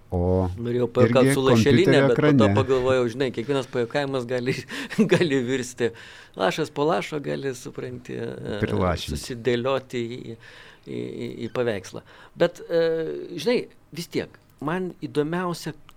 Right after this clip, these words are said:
Speaker 2: kokiu būdu po to transformuosis tas pasaulis, kuriame mes gyvenam, ir kaip mes galėsime, supranti, jame prisitaikyti. Nes tau jau metų yra, va.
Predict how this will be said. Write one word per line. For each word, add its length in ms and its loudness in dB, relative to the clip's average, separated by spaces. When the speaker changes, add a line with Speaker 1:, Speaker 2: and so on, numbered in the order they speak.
Speaker 2:
kokiu 440 -8
būdu 460 -2
po 140 -8
to 160 -6
transformuosis 840 -6
tas 200 -8
pasaulis, 480 -8
kuriame 240 -6
mes 140 -10
gyvenam, 400 -6
ir 200 -6
kaip 160 -6
mes 240 -4
galėsime, 640 -6
supranti, 640 -10
jame 160 -6
prisitaikyti. 720 -14
Nes 240 -8
tau 260 2
jau 200 -2
metų 500 -8
yra, 400 -8
va. 180 -8